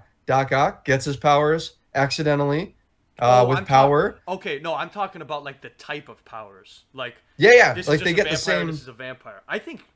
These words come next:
Speaker 2: Spider-Man, the reason Spider-Man's good
Speaker 1: Yeah,
Speaker 2: is
Speaker 1: like,
Speaker 2: because the
Speaker 1: Spider-Man
Speaker 2: villains
Speaker 1: and Goblin, they both get this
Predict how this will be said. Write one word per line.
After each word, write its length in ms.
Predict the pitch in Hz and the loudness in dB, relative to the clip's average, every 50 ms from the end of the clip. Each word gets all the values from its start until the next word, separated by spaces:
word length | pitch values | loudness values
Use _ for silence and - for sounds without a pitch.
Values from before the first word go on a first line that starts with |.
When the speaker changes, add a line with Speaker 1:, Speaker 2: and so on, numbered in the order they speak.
| _ _ | _ _
Speaker 2:
Spider-Man, 600 | - - - 180 180 196 196 185 180 180 156 139 | -20 -20 -18 -16 -16 -14 -14 -16 -14 -16 -16 -16
the 80 | 123 131 | -16 -18
reason 280 | 110 127 139 131 135 123 | -20 -20 -20 -20 -20 -20
Spider-Man's 580 | - _ - 135 131 127 123 117 110 - _ | -20 _ -16 -16 -16 -16 -16 -18 -20 -20 _
good 180 | _ 135 135 165 | _ -8 0 2
Speaker 1:
Yeah, 120 | 214 180 | 4 4
Speaker 2:
is 40 | 147 | 4
Speaker 1:
like, 120 | 151 147 - | 4 2 0
Speaker 2:
because 80 | - | -2
the 20 | - | 0
Speaker 1:
Spider-Man 500 | - 170 175 185 185 180 180 180 180 180 175 | 2 4 4 4 4 4 4 4 4 2 0
Speaker 2:
villains 60 | - | 0
Speaker 1:
and 200 | 160 151 147 127 | -2 -2 0 2
Goblin, 600 | 156 147 156 170 160 151 139 131 127 127 131 127 131 | 4 6 6 4 4 2 0 0 0 -2 -4 -4 -2
they 100 | 131 131 | -2 0
both 320 | 123 143 156 160 160 - | 2 2 2 2 0 0
get 300 | - 160 151 147 - 135 | 0 0 0 0 0 -2
this 340 | 139 139 131 - - - | -2 -2 -2 -2 -6 -10